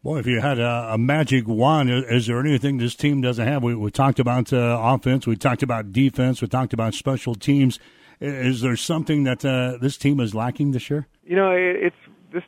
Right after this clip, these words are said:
Speaker 2: team's been, it's been a fun group to coach, and they've just got the right mentality and the right mindset and, and how they approach things, and, and that's really fun to see. And, you know, we've had to battle through some injuries, and we, we've seen a, a bunch of young guys step up, and,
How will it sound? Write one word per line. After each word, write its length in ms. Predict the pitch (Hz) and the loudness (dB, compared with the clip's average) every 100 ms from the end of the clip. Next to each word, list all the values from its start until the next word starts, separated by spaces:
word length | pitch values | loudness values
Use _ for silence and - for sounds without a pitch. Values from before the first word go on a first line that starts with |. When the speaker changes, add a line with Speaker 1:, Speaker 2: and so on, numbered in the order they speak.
| - | -6
Speaker 2:
team's 240 | 180 165 | -6 -4
been, 160 | 151 151 | -2 0
it's 160 | 160 - | -2 -2
been 140 | 180 | -4
a 60 | 156 | -2
fun 260 | 156 160 | -2 -2
group 180 | 143 151 | -4 -4
to 80 | 131 | -4
coach, 400 | 151 135 120 - | 2 2 0 -6
and 480 | 117 120 123 113 113 | -6 -6 -8 -8 0
they've 260 | 135 127 | 0 0
just 180 | 127 - | -6 -4
got 140 | 131 | -2
the 80 | 120 | 0
right 240 | 120 127 123 | 0 0 -2
mentality 540 | 123 131 117 123 131 | -8 -2 2 2 -2
and 100 | 117 | -4
the 60 | 113 | -2
right 200 | 123 107 | -2 -2
mindset 560 | 110 117 123 120 117 | -4 -4 -6 -4 -2
and, 120 | 113 | -2
and 100 | 110 | -6
how 160 | 107 117 | -4 -2
they 140 | 117 | 0
approach 360 | 104 - 117 113 - | -4 -4 -6 -6 -10
things, 240 | 110 107 104 | -18 -18 -18
and, 120 | 110 | -16
and 160 | 117 120 | -14 -8
that's 160 | 127 - | -8 -6
really 240 | 123 120 113 | -8 -6 -8
fun 180 | 113 117 | -10 -12
to 80 | 110 - | -14 -14
see. 200 | 117 117 | -8 -4
And, 160 | 107 104 _ _ _ _ _ _ | -4 -8 _ _ _ _ _ _
you 80 | 139 | -4
know, 80 | 147 | -2
we've 120 | 156 | 2
had 120 | 147 | 2
to 80 | 127 | 2
battle 260 | 127 131 | 2 2
through 200 | 135 143 - | 0 -8 -12
some 100 | 117 | -12
injuries, 400 | 131 123 117 101 | -10 -8 -8 -8
and 140 | 107 | -12
we, 140 | 117 117 | -14 -12
we've 220 | 117 107 - | -12 -12 -16
seen 160 | 123 | -12
a, 300 | 117 92 - | -12 -12 -10
a 40 | 107 | -6
bunch 300 | 117 123 131 | -4 -4 -6
of 180 | 110 104 | -10 -8
young 260 | 117 120 | -8 -4
guys 300 | 117 117 117 - | 2 2 2 -2
step 240 | 120 113 | -4 -2
up, 260 | 117 123 120 | 0 0 -2
and, 260 | 110 107 | -10 -12